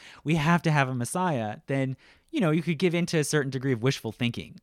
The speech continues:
of like, "All right, you say there's a Messiah, great." And y-, you, you would go with it. Another factor is just the people around you. It seems that by and large, the sort of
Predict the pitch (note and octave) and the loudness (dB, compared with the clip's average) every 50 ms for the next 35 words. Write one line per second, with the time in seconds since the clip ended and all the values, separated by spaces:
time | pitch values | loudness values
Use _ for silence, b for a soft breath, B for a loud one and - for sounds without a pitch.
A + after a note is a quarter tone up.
0 | _ C3 A2+ G#2+ A2+ A2 G#2+ C3 C#3+ D#3 D#3 C3+ A#2+ A#2+ C#3+ C#3+ C#3 - D#3 E3 | _ -12 -10 -8 -8 -6 -4 0 2 4 4 4 2 0 -2 -4 -2 0 2 2
1 | E3+ E3+ E3+ D#3+ E3 E3 D#3+ - D#3 D3+ D3+ D#3 D#3 D#3 D#3 C3 - B2+ B2 A2 | 4 4 2 2 2 0 0 0 0 0 0 2 2 0 0 0 0 0 0 0
2 | E2 - _ _ - A#2+ A#2 A#2 A2+ A2+ - - A2+ A#2 A2+ A2+ - A2+ A2+ A2 | -2 -6 _ _ -8 -6 -6 -6 -6 -8 -10 -8 -6 -4 -4 -4 -4 -4 -4 -4
3 | G#2 G2+ G#2+ - - _ - G#2 C3 C#3+ D3+ C3 A2 - F2 F2 - - B B | -4 -4 -6 -8 -14 _ -8 -2 0 0 0 0 -2 -4 -6 -12 -12 -14 B B
4 | B B B - E3 E3+ F3+ G3+ G#3+ A#3+ B3 - F3+ D3+ E3 E3+ - F3+ E3+ D#3+ | B B B -2 0 2 4 4 4 4 4 4 4 2 2 2 0 0 0 0
5 | D3 - - D#3 D#3 D3 - - - D3+ C3+ - F3+ E3+ F#3+ F3+ E3+ D3 D3 E3 | 0 -2 -4 -6 -6 -6 -8 -10 -8 -8 -6 -4 -6 -4 -4 -4 -4 -2 -2 -2
6 | A3 C#4+ G3+ G2 - - - - _ _ - C#3+ C#3+ - - - F3+ F#3+ G#3 A3 | -4 -4 -6 -8 -10 -14 -18 -20 _ _ -8 -6 -6 -4 -4 -2 -2 0 0 0
7 | A3+ G3+ - D#3+ D3 C#3 C3 C3 - - B2 _ _ _ - - D3 C#3 D#3 F3 | -2 -2 -2 0 0 2 2 0 -2 -6 -12 _ _ _ -6 -4 -2 0 0 0
8 | F3 D3+ C3+ C3+ C3+ B2+ A#2+ A2 G#2 G2 - - - A#2+ - - B2+ A2+ G#2+ | 0 0 2 2 2 2 2 2 0 -2 -6 -8 -10 -8 -6 -6 -6 -6 -8